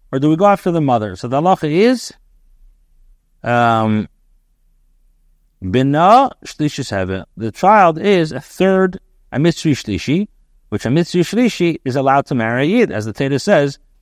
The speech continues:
"Der Shlishi Yovi Lahem Mikal Hashem."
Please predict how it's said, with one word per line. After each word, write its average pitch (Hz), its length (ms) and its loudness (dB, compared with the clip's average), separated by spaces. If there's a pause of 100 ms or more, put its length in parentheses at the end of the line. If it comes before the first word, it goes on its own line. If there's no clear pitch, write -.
(100)
"Der 160 200 4
Shlishi 123 480 -2
Yovi 131 260 2
Lahem 117 400 0
Mikal 113 280 0
Hashem." 214 420 0